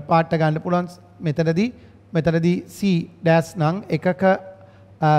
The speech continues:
අගය මෙන් භාගයයි. එතකොට C ඩෑෂ් කියන එක සමකය. එතකොට C නෝට් කියන එක එකක C නෝට් කියන එක මම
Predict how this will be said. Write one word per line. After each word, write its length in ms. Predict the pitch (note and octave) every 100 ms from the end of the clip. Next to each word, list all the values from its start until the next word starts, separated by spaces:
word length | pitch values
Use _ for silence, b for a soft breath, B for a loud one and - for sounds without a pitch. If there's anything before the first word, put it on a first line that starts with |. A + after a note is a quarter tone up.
| D3 - - - -
අගය 260 | E3+ E3+ F#3
මෙන් 300 | E3+ D#3 G3 A3
භාගයයි. 420 | F#3 F3+ E3+ D#3 - - - _ b b b -
එතකොට 220 | E3+ F3+
C 180 | G3 F#3+
ඩෑෂ් 320 | F3 G3 F#3 -
කියන 240 | A3 D#3+
එක 120 | D3+ F#3 F3 F#3
සමකය. 440 | - F3 E3+ E3 D#3 - _ b b b -
එතකොට 240 | F3 F#3 F#3+
C 140 | F#3+
නෝට් 420 | F3 F#3+ G3 -
කියන 220 | G#3+ G#3+
එක 160 | G#3+ G#3+
එකක 400 | A3+ F#3+ G3 G3 G#3
C 220 | - F#3+
නෝට් 420 | E3 E3 E3 -
කියන 180 | - F#3
එක 140 | F3 F#3+
මම 140 | F3+